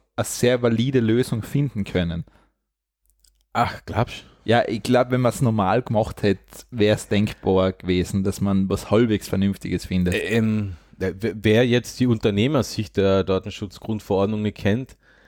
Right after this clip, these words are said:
Speaker 2: es ist aus Unternehmersicht alles ein bisschen undurchsichtig.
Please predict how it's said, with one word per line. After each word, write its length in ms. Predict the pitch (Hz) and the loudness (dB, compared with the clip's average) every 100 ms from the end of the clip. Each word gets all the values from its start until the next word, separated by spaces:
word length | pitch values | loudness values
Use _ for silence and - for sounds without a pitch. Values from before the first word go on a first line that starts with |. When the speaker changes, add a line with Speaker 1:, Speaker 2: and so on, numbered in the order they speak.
| _ _ | _ _
Speaker 2:
es 260 | 98 - - | -4 -2 -2
ist 260 | 190 - | 0 2
aus 220 | 165 156 113 | 0 0 -8
Unternehmersicht 1000 | 120 107 101 120 120 - 113 107 - - | -2 0 2 2 0 -2 -6 -6 -10 -6
alles 300 | 92 117 - | 2 2 0
ein 80 | - - | -10 -4
bisschen 300 | 123 107 123 | -2 0 -2
undurchsichtig. 1000 | 113 107 101 90 - 85 87 - 73 - | -2 0 2 0 -2 -8 -10 -8 -10 -10